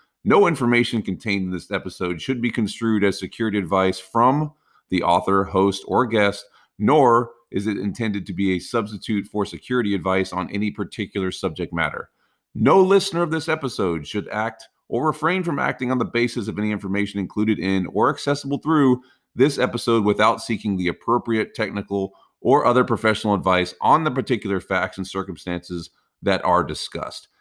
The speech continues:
This podcast is for informational purposes only. All views expressed therein are those of the host and his guest and should not be considered as being endorsed by nor related to the host or the guest's employers.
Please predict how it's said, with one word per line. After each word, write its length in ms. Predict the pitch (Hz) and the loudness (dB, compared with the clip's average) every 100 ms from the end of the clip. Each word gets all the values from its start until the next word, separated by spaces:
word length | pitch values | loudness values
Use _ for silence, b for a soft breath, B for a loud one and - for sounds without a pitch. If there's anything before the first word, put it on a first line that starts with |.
| _ _ | _ _
This 160 | 107 101 | -2 -2
podcast 640 | - 110 98 110 101 98 | 0 0 0 2 2 0
is 100 | 90 | -6
for 220 | - 85 | -6 -4
informational 680 | 98 92 87 85 92 - 87 | -4 -4 -4 -2 -2 -4 -8
purposes 540 | 71 98 92 - 78 - | -4 -2 -2 -6 -10 -8
only. 480 | 95 110 139 208 214 b b | -2 2 2 0 -4 b b
All 260 | - 104 127 | -2 2 2
views 300 | 113 127 110 | 2 2 2
expressed 480 | 107 - 107 104 - | -2 -2 0 0 0
therein 520 | 107 90 92 92 95 b b | 0 2 0 0 -2 b b
are 140 | 92 95 | -2 0
those 340 | 107 120 117 | 4 2 2
of 140 | 92 | -2
the 100 | 82 | -4
host 340 | 82 123 165 151 | 0 2 0 -2
and 120 | 110 | -4
his 160 | 110 95 | -4 -4
guest 340 | 101 101 - | -2 -2 -4
and 140 | 85 | -10
should 260 | - 151 151 | -6 -6 -2
not 200 | 151 113 | -2 0
be 100 | 123 | 0
considered 520 | 113 95 104 98 95 | 0 -2 -2 0 0
as 200 | - 85 | -2 -4
being 240 | 78 95 90 | -2 -2 -2
endorsed 600 | 80 69 101 117 - - | -2 0 0 0 -2 0
by 420 | 113 139 165 160 b b | 2 4 0 -6 b b
nor 500 | 98 120 185 208 196 | 0 4 6 6 4
related 460 | 120 131 135 143 113 | 2 2 2 2 -2
to 160 | - 123 | -2 0
the 140 | 120 | 0
host 440 | 101 107 104 - - | 0 0 0 -4 -12
or 320 | - 104 110 110 - | -4 0 0 -2 -4
the 80 | 101 | -6
guest's 480 | 82 95 90 - - | -2 -4 -4 -10 -10
employers. 720 | 90 - 82 69 - - | -8 -6 -6 -6 -12 -18